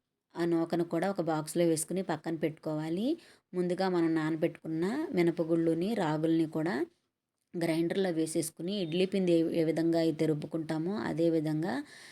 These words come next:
రుబ్బేసుకోవాలండి. రుబ్బుకున్న తర్వాత ముందుగా మనం నానబెట్టుకున్న రవ్వలో వేసేసుకుని బాగా కలుపుకుని ఓవర్ నైట్ నానబెట్టుకుంటే ఈ విధంగా ఇడ్లీ పిండి అనేది పొంగిపోయి ఉంటుందండి. ఈ పొంగిపోయిన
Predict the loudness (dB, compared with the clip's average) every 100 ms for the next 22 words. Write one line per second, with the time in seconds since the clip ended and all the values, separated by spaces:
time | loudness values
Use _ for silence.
0 | -20 _ _ -12 -12 -12 -6 -2 4 6
1 | 6 2 -2 0 -2 -2 0 0 0 -2
2 | -2 0 0 -2 -2 -2 0 0 2 2
3 | 2 2 2 2 2 2 0 -2 -2 -2
4 | 0 0 2 0 -2 -6 -6 -2 -2 0
5 | -2 -2 -6 -6 -8 -6 -6 -8 -16 -20
6 | _ 0 2 2 4 2 2 -4 -4 -2
7 | -2 -2 -6 -4 -2 0 0 0 0 0
8 | 0 2 2 2 0 2 0 0 -2 -4
9 | -8 _ -2 -2 0 4 4 2 0 -2
10 | -2 -2 -2 0 0 -2 0 2 2